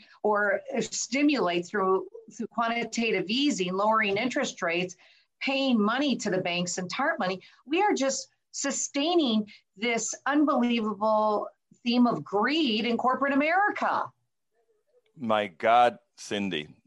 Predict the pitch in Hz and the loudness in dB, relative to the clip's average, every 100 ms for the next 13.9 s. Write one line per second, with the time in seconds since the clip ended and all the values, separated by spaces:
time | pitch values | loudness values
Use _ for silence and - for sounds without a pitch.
0 | _ - 107 117 107 92 98 107 123 - | _ 2 4 4 2 0 0 0 0 -2
1 | - 110 87 92 - - 113 107 - 107 | -8 -6 -4 -4 -8 -6 -4 -4 -4 -4
2 | 92 90 85 _ _ _ _ _ 92 92 | -4 -4 -10 _ _ _ _ _ -2 0
3 | 90 87 87 87 - 82 69 - - 82 | -2 0 0 -2 -4 -4 -6 -12 -14 -10
4 | 80 82 - 87 87 80 80 82 - - | -8 -10 -6 -4 -4 -4 -6 -8 -8 0
5 | 117 117 113 113 104 _ _ - - 107 | 2 2 2 -2 -4 _ _ -20 -4 -2
6 | - - 80 69 - 85 - 95 85 80 | -2 -4 -10 -10 -12 -14 -12 -8 -4 -4
7 | 80 - _ _ _ 87 101 92 - 95 | -6 -10 _ _ _ -8 -2 -2 -2 -10
8 | 90 98 95 90 85 - 113 107 87 87 | -2 -2 -2 -6 -6 -2 2 2 0 -4
9 | 87 90 85 _ - _ 87 90 92 87 | -6 -6 -8 _ -20 _ -10 -6 -6 -6
10 | 85 69 78 - - 78 64 - _ - | -10 -8 -8 -8 -8 -8 -8 -14 _ -20
11 | - _ 117 117 117 113 107 _ _ 117 | -20 _ 4 6 4 2 -6 _ _ -2
12 | 110 110 110 110 101 110 107 101 139 117 | 0 0 2 2 4 2 2 -2 2 0
13 | - 104 104 - 160 180 - - | 0 -4 -4 -4 -2 -2 -4 -14